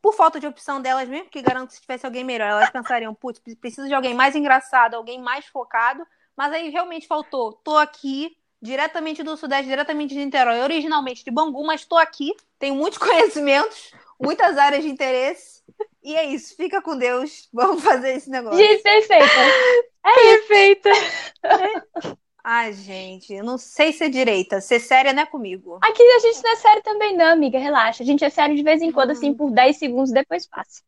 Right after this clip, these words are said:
Speaker 3: Exato.
Speaker 2: Primeiro, já que
Speaker 1: Alô?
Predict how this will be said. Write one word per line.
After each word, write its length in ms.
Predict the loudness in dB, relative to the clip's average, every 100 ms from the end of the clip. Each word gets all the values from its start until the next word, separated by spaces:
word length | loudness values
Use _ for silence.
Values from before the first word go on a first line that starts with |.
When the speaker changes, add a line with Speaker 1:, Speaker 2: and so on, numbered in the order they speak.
| _
Speaker 3:
Exato. 240 | -2 -2 2
Speaker 2:
Primeiro, 600 | 2 4 6 8 6 6
já 200 | 4 2
que 180 | 0 -2 -2 -2 -4 -6 -8 -10 _ _ _ _ _ _ _ _ _ _ _ _ _ _ _ _ _ _ _ _ _ _ _ _ _ _ _ _ -14
Speaker 1:
Alô? 400 | -12 -12 -14